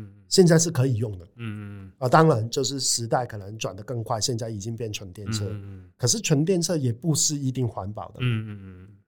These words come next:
Speaker 2: 对啊，那所以这样就是你看欧-，欧盟是这样子发展的话，其实有一个核心，我就认为他至少勇于承认自己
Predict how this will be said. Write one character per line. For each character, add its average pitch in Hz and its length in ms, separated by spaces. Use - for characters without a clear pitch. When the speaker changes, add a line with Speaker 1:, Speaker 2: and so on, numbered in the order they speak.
Speaker 2:
对 127 160
啊， 98 180
那 143 140
所 196 160
以 190 260
这 - 100
样 202 300
就 214 160
是 214 180
你 135 160
看 151 240
欧-， 165 220
欧 185 220
盟 135 260
是 160 180
这 147 140
样 135 160
子 110 140
发 123 180
展 104 160
的 101 100
话， 107 300
其 127 240
实 120 720
有 127 160
一 185 80
个 165 120
核 123 200
心， 151 180
我 120 100
就 127 160
认 131 180
为 101 120
他 131 320
至 151 180
少 101 220
勇 101 280
于 123 480
承 107 220
认 117 180
自 113 200
己 95 180